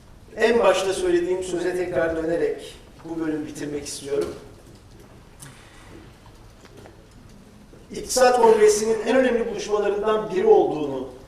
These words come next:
söylediğim bu toplantı, e, aslında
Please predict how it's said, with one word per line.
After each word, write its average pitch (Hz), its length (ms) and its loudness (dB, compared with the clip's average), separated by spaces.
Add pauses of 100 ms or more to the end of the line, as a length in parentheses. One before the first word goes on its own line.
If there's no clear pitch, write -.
söylediğim 160 720 -8
bu 214 120 -8
toplantı, 190 880 -4 (1500)
e, 170 300 0 (600)
aslında 208 840 0